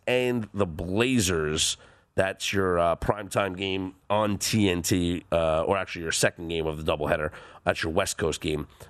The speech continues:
on T N T. Nuggets and Blazers from, um, from Denver. Denver, nine and a half point favorites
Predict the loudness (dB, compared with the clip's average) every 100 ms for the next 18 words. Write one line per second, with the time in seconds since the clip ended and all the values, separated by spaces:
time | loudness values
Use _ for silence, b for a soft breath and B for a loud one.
0 | -2 -2 0 -2 0 0 0 0 0 -2
1 | b b b 0 0 0 -2 -2 -6 _
2 | -2 0 -2 -2 -4 -8 -6 0 0 0
3 | -2 -2 -2 -2 -4 b b b _ -2
4 | 0 0 -4 -6 -6 -2 0 0 -2 -4
5 | -6 -10 _ _ _ _ _ _ _ _
6 | _ _ -2 -2 -2 -2 -2 -2 -4 -6
7 | 0 0 0 -4 -2 -2 -2 -2 -2 -2
8 | -4 -6 -6 -6 -6 -6 -6 -6 -8 -6
9 | -6